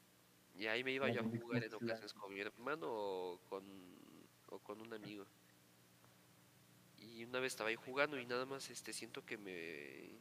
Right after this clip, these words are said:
Speaker 1: que me pegan con una piedra en, en la pierna. "Ay, güey, qué pedo, qué pedo, qué pedo. Ay, ay, ay". Y volteo y es un güey, este, chaparrito. Que me aventó la piedra. Y ya voy a hacerse la de pedo. "¿Qué, qué pedo? ¿Por qué me estás pegando?".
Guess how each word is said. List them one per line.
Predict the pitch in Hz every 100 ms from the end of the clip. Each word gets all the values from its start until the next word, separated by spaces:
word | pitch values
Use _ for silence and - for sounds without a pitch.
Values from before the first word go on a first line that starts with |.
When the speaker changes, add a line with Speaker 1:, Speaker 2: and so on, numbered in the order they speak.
| -
Speaker 1:
que | 104
me | 101
pegan | - 110 117 113
con | 107
una | 104 104 101
piedra | - 107 110
en, | 104 95 92 92 87
en | 87 - 95
la | 95
pierna. | 120 143 143 135 - - - -
"Ay, | - 165
güey, | 180 190
qué | -
pedo, | - 208
qué | -
pedo, | - 226
qué | -
pedo. | - -
Ay, | 220 226
ay, | 226
ay". | - - - - - - - - - - - -
Y |
volteo | 120 113 113 - 139 143
y | 113 110 117
es | 120 -
un | 131
güey, | 127 127 123
este, | 123 - - 87 82 71 69 53 - - -
chaparrito. | - - 123 135 180 - 165 - - - - - - - - - - 113
Que | 104
me |
aventó | 98 98 98 107
la | 107
piedra. | 143 139 147 143 - - - - - - - - - - - - -
Y | 101
ya | 117
voy | 127 127
a | 123
hacerse | 120 123
la | 117
de | 113
pedo. | 131 135 -
"¿Qué, | 202
qué | - 214
pedo? | 226 226
¿Por | 214 202
qué | 208
me | 196
estás | 196
pegando?". | 185 196 202